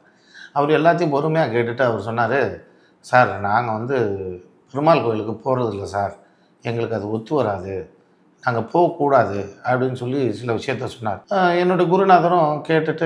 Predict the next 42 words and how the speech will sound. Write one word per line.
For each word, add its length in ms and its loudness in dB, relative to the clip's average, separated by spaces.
"இல்ல, 280 2
அந்த 180 2
கோயில் 260 0
தான் 140 2
காமிக்குது, 340 2
நீங்க 180 -2
அந்த 120 -2
கோயில் 360 -2
போறதா 280 0
இருந்தா 200 -2
போங்க" 380 -6
அப்படின்னாரு. 440 -10
ஆனா 240 6
அவர் 140 2
விடாப்பிடியா, 580 4
"வேற 300 4
ஏதாவது 300 2
சொல்லுங்க, 460 -4
வேற 320 -2
ஏதாவது 180 0
சொல்லுங்க, 260 -8
சிவன் 380 -4
கோயில்ல 260 0
இருக்க 200 -4
மாதிரி 280 -4
ஏதாவது 240 -6
சொல்லுங்க" 340 -14
அப்படின்னாரு. 500 -18
"இது 180 0
சிவன் 300 -2
கோயில்ல 240 0
செய்யறது 420 -2
இல்ல, 320 -2
நீங்க 260 -2
கேசவ 420 0
பெருமாள் 500 0
போறதா 220 -2
இருந்தா 260 0
போங்க, 380 -6
இல்லைன்னா 320 4
விட்டுருங்கன்னாரு." 680 -4
அவரு 280 6